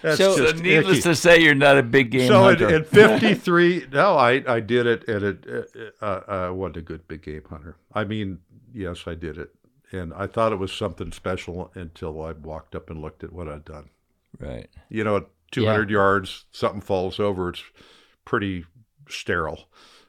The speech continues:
Speaker 1: When you walk up and
Speaker 2: You see his,
Speaker 1: y-,
Speaker 2: yeah,
Speaker 1: with a
Speaker 2: eyelashes.
Speaker 1: rifle,
Speaker 2: Yeah, yeah.
Speaker 1: it's not so sterile.
Speaker 3: But how do you feel about, uh, harvesting birds?
Speaker 1: You know, if it weren't for the dog, I wouldn't do it.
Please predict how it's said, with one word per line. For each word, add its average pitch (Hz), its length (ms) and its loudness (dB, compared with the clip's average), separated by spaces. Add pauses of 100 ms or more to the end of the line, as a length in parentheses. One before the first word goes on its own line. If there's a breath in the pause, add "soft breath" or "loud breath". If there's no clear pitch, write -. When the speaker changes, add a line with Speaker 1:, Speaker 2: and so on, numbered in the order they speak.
Speaker 1:
When 107 180 -4
you 101 80 -4
walk 104 340 -2
up 95 240 -4
and 80 200 -10 (280)
Speaker 2:
You 120 80 -18
see 110 160 -8
his, 95 180 -10
Speaker 1:
y-, 101 80 -6
Speaker 2:
yeah, 98 320 -6
Speaker 1:
with 101 160 2
a 95 60 -2
Speaker 2:
eyelashes. 98 340 0
Speaker 1:
rifle, 92 140 -8
Speaker 2:
Yeah, 92 320 -8
yeah. 113 40 -6
Speaker 1:
it's - 160 -10
not 104 180 -2
so 92 140 -6
sterile. 82 500 -8
Speaker 3:
But 131 100 0
how 165 160 2
do 202 80 -4
you 214 80 -2
feel 180 260 0
about, 151 320 -2 (100)
uh, 123 320 0
harvesting 127 760 -2
birds? 120 560 -8 (540 loud breath)
Speaker 1:
You 156 200 0
know, 143 420 4
if 139 240 0
it 139 80 0
weren't 139 240 -2
for - 120 -6
the 110 100 -6
dog, 92 260 -2
I 87 60 -6
wouldn't 80 280 -10
do 76 160 -12
it. 85 120 -14